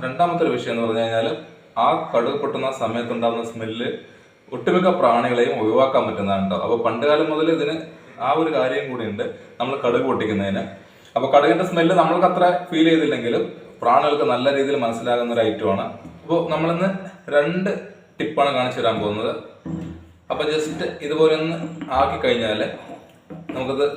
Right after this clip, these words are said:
ചതച്ചെടുക്കാൻ പറ്റുന്നതാണ് കേട്ടോ. ഒരുപാട് സമയമൊന്നും ആവശ്യമില്ല. അപ്പോൾ നിങ്ങൾ ഈ ഒരു രീതിയിൽ ചെയ്യുന്നതാണ് കുറേ കൂടി നല്ലത്. നമുക്ക് ആർക്കും ബുദ്ധിമുട്ടുണ്ടാവുന്ന അത്രയും ഹെവി ആയിട്ടുള്ള പുകയൊന്നും നമുക്കിതിൽ ഉണ്ടാവില്ല കേട്ടോ. കടുക് പൊടിച്ചെടുത്തിട്ടുണ്ട്.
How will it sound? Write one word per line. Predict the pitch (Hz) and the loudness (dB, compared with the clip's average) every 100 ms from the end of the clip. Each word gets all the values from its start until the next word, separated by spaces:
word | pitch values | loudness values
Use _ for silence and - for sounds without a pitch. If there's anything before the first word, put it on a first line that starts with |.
| - - | -6 -2
ചതച്ചെടുക്കാൻ | 120 117 127 120 113 | 0 0 0 0 0
പറ്റുന്നതാണ് | 101 98 98 98 | 0 0 0 -2
കേട്ടോ. | - - | -4 -4
ഒരുപാട് | 127 139 143 - - - | 4 6 6 4 -2 -4
സമയമൊന്നും | 123 131 127 120 | -2 -2 -2 0
ആവശ്യമില്ല. | 117 117 104 123 - | 0 -2 -2 -4 -6
അപ്പോൾ | 113 131 | -10 -6
നിങ്ങൾ | 143 147 139 | -4 -2 -2
ഈ | 156 | 0
ഒരു | 160 143 | 0 0
രീതിയിൽ | 135 139 156 147 | -4 -4 -4 -2
ചെയ്യുന്നതാണ് | 131 131 127 | -2 -2 -2
കുറേ | 120 120 | -2 -2
കൂടി | 117 110 | -2 -2
നല്ലത്. | 104 107 107 - - - - _ _ _ _ _ _ _ _ _ _ _ - - - - _ _ - - - - | -2 -2 -2 -4 -8 -20 -20 _ _ _ _ _ _ _ _ _ _ _ -20 -20 -20 -20 _ _ -20 -20 -20 -12
നമുക്ക് | 131 139 143 | -8 4 6
ആർക്കും | 147 165 139 | 6 4 -2
ബുദ്ധിമുട്ടുണ്ടാവുന്ന | - 160 160 - 147 143 143 - - - - - _ - - | -2 -2 -2 0 2 2 0 -6 -8 -16 -20 -20 _ -14 -10
അത്രയും | - 139 143 - 135 | -2 -2 -2 -6 -6
ഹെവി | 123 135 | -4 0
ആയിട്ടുള്ള | 139 139 139 - | 0 0 -2 0
പുകയൊന്നും | 117 120 123 120 | 0 0 0 -2
നമുക്കിതിൽ | 113 110 | -2 -2
ഉണ്ടാവില്ല | 107 104 98 98 | 0 0 2 2
കേട്ടോ. | 92 90 - - - - - - - _ _ - | 0 -4 -8 -16 -20 -20 -20 -20 -20 _ _ 0
കടുക് | 135 127 - - - | 2 2 0 -2 -4
പൊടിച്ചെടുത്തിട്ടുണ്ട്. | 131 123 139 - 101 101 104 | -2 -2 -2 -2 -4 -4 -4